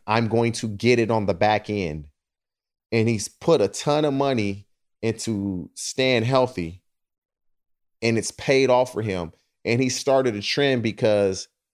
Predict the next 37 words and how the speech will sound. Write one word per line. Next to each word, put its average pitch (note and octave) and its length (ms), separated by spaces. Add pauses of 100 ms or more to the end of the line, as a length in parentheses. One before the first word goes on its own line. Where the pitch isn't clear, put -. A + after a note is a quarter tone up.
(140)
more A#2 640
guys G#2+ 520
are G2 120
doing G#2 480
this. D2+ 400 (640)
Brady B2 420
has B2 140
started A#2+ 400
a F#2+ 40
trend A#2+ 680
of F#2+ 440 (220)
spend C#3+ 340
a C#3 60
couple C#3+ 320
hundred B2+ 320
thousand, A2 540 (160)
two, C#3+ 240
three, C3+ 260
four, C3+ 380
five B2+ 320
hundred B2 260
half C3 280
a B2 40
million A#2+ 320
dollars A#2+ 340
a G2+ 60
year G#2 560 (340)
on A2+ 200
your G#2+ 120
body, F2+ 560 (920)
and A#2 120
it's A2 140
gonna A#2 240
pay A2 240
off. A2 320
And, G#2+ 160
and F#2+ 400